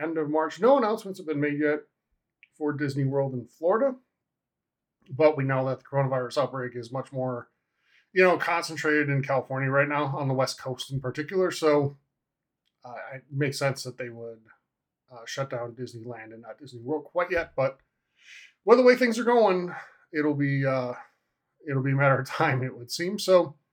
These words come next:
unfortunately, not a lot of good news today, but you are getting news of a new Witcher game coming, and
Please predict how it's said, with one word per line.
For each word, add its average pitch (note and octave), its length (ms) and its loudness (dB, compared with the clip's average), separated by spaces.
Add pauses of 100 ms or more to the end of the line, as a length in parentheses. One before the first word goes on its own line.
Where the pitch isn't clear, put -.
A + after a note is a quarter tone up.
(680)
unfortunately, A#3+ 600 2
not D3+ 180 2
a G#3+ 60 -4
lot F#3+ 140 -2
of F#3+ 60 -6
good E3 100 -6
news A3+ 240 -6
today, B2 220 -6
but C#4+ 300 4
you E3+ 200 -2
are F#3 320 4
getting C3+ 520 -6 (760)
news C#3+ 280 2
of C#3+ 140 -2
a C3 40 0
new D3+ 280 0
Witcher D3+ 380 -2
game F3 300 -4
coming, A#3 400 -2 (760)
and G3 400 2